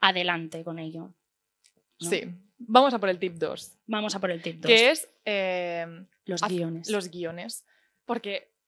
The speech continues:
Speaker 2: esto está guionizado, porque es una pregunta que se hace mucho y es como sí y no.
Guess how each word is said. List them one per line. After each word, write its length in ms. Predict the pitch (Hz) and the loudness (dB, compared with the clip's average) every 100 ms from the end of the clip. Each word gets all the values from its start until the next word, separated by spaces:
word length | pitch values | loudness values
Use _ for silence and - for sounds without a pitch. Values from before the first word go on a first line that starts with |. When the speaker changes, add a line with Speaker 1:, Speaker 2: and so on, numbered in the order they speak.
| _ - | _ 2
Speaker 2:
esto 180 | 311 415 | 4 6
está 160 | - | 6
guionizado, 840 | 240 240 196 202 - 196 285 427 _ _ _ _ | 6 6 6 2 4 6 6 2 _ _ _ _
porque 160 | 285 | 4
es 60 | 302 | 6
una 100 | 392 | 6
pregunta 280 | 349 320 359 | 4 4 4
que 340 | 302 240 - | 6 4 0
se 160 | - 262 | -2 0
hace 160 | 247 294 | 2 2
mucho 480 | 262 277 - 226 - _ _ - - _ | 0 0 -2 -4 -8 _ _ -20 -20 _
y 80 | 294 | 0
es 60 | |
como 180 | 370 359 | 4 4
sí 280 | 269 359 349 | 6 8 8
y 40 | |
no. 260 | 240 196 180 | 6 2 -2